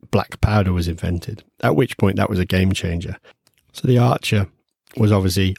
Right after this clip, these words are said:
one, was the hunter, would go out, bring food back for his village or people. Two, in any battlefield situation,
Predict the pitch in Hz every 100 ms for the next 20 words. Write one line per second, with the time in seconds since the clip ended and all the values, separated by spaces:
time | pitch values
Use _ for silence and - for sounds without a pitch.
0 | - 110 110 117 117 _ 104 90 92 95
1 | - 95 - 101 98 98 92 101 - -
2 | _ _ - 87 - 90 85 87 - 90
3 | 87 90 90 90 - 85 - - - 98
4 | - _ - - _ _ - 120 110 117
5 | 131 101 - 104 98 98 104 - 107 -
6 | 98 92 - - 107 101 101 - 90